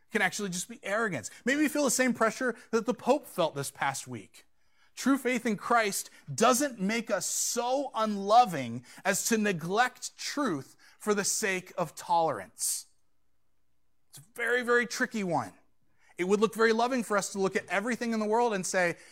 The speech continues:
"It's okay, do what you want, live the way that makes you happy." God's word tells us that living the way that makes us happy, if that's our goal, it's going to lead to destruction. God doesn't want that for us, and God's people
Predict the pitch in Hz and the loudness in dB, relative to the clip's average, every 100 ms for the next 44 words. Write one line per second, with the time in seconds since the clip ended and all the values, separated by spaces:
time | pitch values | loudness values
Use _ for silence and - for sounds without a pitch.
0 | - 160 - - 180 - 147 113 - _ | -16 -12 -8 -4 -4 -2 -4 -4 -10 _
1 | - 185 196 196 180 180 165 - 135 175 | -8 -6 -4 -6 -6 -2 -2 -4 -6 -2
2 | 185 202 185 180 175 165 170 170 139 156 | -2 -2 -2 -4 -4 -8 -8 -10 -4 -4
3 | 170 104 - _ _ _ _ _ _ _ | -4 -10 -20 _ _ _ _ _ _ _
4 | - 180 185 175 190 - 190 180 175 - | -12 -8 -6 -4 -6 -2 -4 -2 -6 -8
5 | 156 170 196 208 180 170 180 175 156 156 | -6 -4 -4 -4 -4 -4 -4 -6 -6 -8
6 | - 151 - 139 - 226 294 _ _ _ | -8 -10 -6 -4 -4 -6 -10 _ _ _
7 | _ - 147 185 202 185 135 151 147 208 | _ -12 -2 0 0 -2 -2 -2 0 0
8 | 302 - _ _ _ - - 202 185 190 | -2 -10 _ _ _ -16 -8 -6 -4 -6
9 | 175 156 143 - 175 - 262 104 - _ | -6 -10 -12 -8 -10 -8 -10 -10 -14 _
10 | _ _ _ _ _ _ _ _ _ _ | _ _ _ _ _ _ _ _ _ _
11 | _ - 160 190 190 156 226 220 139 - | _ -8 -4 -4 -4 0 0 2 -2 -4
12 | 127 120 143 151 147 156 - - 247 175 | -8 -6 -8 -6 -2 -2 -4 -4 -4 0
13 | 139 143 | 0 -2